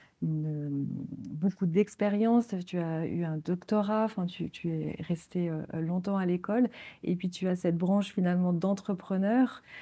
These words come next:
Euh, comment tu t'es lancé là-dedans ? Euh, quels, euh, skills, on va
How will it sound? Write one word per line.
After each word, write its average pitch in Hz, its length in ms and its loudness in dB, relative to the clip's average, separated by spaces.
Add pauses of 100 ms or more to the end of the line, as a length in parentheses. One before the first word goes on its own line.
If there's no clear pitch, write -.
(320)
Euh, 170 640 0 (140)
comment 220 600 6
tu 190 460 -4
t'es 180 200 0
lancé 196 400 4
là-dedans ? 220 760 6
Euh, 180 360 2
quels, 185 360 0
euh, 170 560 0 (500)
skills, 196 540 2
on 151 60 0
va 156 320 -2